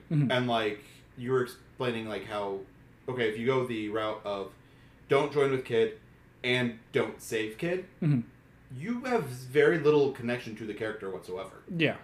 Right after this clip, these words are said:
Speaker 2: And for how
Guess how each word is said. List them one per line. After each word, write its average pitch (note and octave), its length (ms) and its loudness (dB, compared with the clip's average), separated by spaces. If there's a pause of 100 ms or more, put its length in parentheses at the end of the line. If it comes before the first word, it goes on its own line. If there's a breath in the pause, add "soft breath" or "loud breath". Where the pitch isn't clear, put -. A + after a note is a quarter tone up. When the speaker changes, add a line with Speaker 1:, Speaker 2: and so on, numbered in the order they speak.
(380)
Speaker 2:
And A#2 840 0 (560)
for C#3 360 0
how C#3 520 4